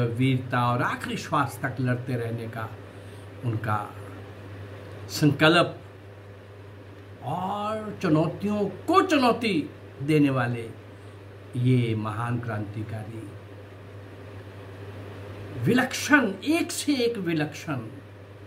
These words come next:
तरीके, वीरता के, शौर्य के, शहीद होने के, अंत तो गतवा फांसी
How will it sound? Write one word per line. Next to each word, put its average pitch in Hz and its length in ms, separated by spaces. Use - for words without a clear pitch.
तरीके, 185 520
वीरता 160 480
के, 160 260
शौर्य 156 460
के, 135 180
शहीद 233 720
होने 214 440
के, 160 580
अंत 131 280
तो 180 80
गतवा 147 400
फांसी 160 560